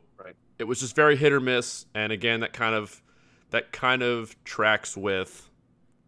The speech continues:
Speaker 2: members in and out, dealing with illness and stuff. So I'm not giving them an out for it, but it kind of is to an extent,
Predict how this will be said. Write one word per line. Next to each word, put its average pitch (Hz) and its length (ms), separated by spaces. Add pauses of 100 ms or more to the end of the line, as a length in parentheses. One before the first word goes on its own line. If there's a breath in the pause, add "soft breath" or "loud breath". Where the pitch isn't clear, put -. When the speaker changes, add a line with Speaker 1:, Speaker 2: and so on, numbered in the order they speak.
(600)
Speaker 2:
members 113 420
in 107 120
and 107 160
out, 101 320 (320)
dealing 110 240
with 107 140
illness 101 360
and 107 80
stuff. 101 260
So 117 160
I'm 135 100
not 165 200
giving 147 180
them 135 100
an 120 140
out 104 280
for 135 220
it, 143 140 (120)
but 107 320 (300 soft breath)
it 117 160
kind 117 240
of - 80
is 107 320
to 110 160
an 110 60
extent, 113 460